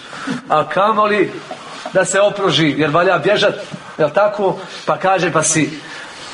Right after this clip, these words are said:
pravedan si, siguran si, pa onda moreš i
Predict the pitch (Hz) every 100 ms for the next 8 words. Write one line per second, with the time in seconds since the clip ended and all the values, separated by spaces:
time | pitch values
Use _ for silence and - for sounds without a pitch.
0 | - - 160 240 233 220 208 - 208 175
1 | - - - 196 220 220 214 202 175 190
2 | 196 165 180 - 151 143 175 175 170 160
3 | 175 160 - - - - - - - -
4 | - - 165 185 175